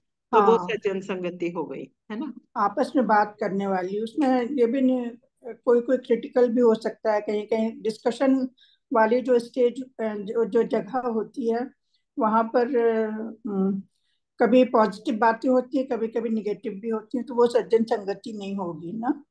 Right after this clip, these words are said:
Speaker 2: मैं,
Speaker 1: जी, जी।
Speaker 2: मेरे ख्याल से।
Speaker 1: जी, सही, आप सही बता रहे हैं। तो
Speaker 2: हम्म।
Speaker 1: अगर हम, अ, किसी चीज पर ही लेकर बहुत वाद विवाद कर दिए और कुछ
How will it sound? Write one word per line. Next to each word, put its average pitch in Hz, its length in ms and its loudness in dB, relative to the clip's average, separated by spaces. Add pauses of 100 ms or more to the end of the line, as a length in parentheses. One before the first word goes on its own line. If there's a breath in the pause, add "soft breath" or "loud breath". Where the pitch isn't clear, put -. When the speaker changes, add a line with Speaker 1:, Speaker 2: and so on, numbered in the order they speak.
(920)
Speaker 2:
मैं, 247 340 6
Speaker 1:
जी, 180 60 -6
जी। 233 100 -2
Speaker 2:
मेरे 240 260 6
ख्याल 180 380 -4
से। 180 200 -16 (420)
Speaker 1:
जी, 240 260 -2
सही, 254 500 -2
आप 196 220 -6
सही 208 220 2
बता 180 280 -2
रहे 170 140 -4
हैं। 277 100 -8 (560 loud breath)
तो 220 260 6
Speaker 2:
हम्म। - 180 -2
Speaker 1:
अगर 226 380 0
हम, 233 340 -4 (460 soft breath)
अ, 202 140 0 (720)
किसी 247 240 -2
चीज 240 480 -2
पर 254 160 2
ही 247 200 -2
लेकर 233 480 0
बहुत 214 300 -4
वाद 202 280 0
विवाद 208 440 -2
कर 202 160 -4
दिए 196 340 -2
और 190 160 -4
कुछ 220 360 -6